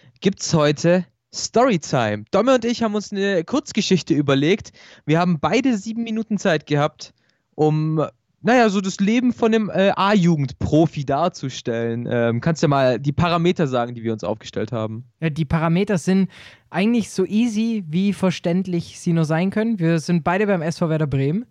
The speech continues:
Speaker 2: Wir spielen in der U neunzehn im ersten Jahrgang,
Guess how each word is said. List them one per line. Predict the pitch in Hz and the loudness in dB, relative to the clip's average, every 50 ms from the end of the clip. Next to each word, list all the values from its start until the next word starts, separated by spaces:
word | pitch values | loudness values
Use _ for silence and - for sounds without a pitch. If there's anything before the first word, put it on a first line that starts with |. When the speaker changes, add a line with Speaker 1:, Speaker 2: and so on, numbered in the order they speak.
| _ _ _ _ _ _ _ _ _ _ _ | _ _ _ _ _ _ _ _ _ _ _
Speaker 2:
Wir | 143 143 | -8 -8
spielen | - - 185 170 | -2 0 2 2
in | 151 | 4
der | 143 139 | 4 4
U | 135 131 | 2 2
neunzehn | 127 127 127 127 131 - - 180 202 220 - | 2 0 0 -2 -2 -4 -4 -4 -4 -6 -6
im | 233 160 139 | -6 -4 -2
ersten | 131 135 131 - - 131 | -2 -2 -4 -2 -2 -2
Jahrgang, | 120 120 113 120 120 147 165 208 240 254 | -2 -2 -2 -4 -4 -4 -4 -4 -6 -8